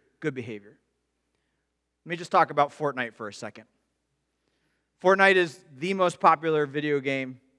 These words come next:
of all time. And if you have a child that's video game age, they play Fortnite.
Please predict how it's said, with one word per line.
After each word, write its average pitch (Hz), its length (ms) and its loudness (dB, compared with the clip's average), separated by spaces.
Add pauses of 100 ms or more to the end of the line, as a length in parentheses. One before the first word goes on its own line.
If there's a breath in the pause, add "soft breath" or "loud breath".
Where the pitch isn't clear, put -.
(240)
of 139 120 0
all 123 140 0
time. 85 200 -14 (1080)
And 117 100 -14
if 107 80 -14
you 147 120 2
have 196 80 4
a 240 40 -6
child 196 480 4 (440)
that's 117 160 -2
video 170 280 2
game 196 220 -4
age, 139 380 -2 (260)
they 107 120 -6
play 120 160 -8
Fortnite. 101 360 -14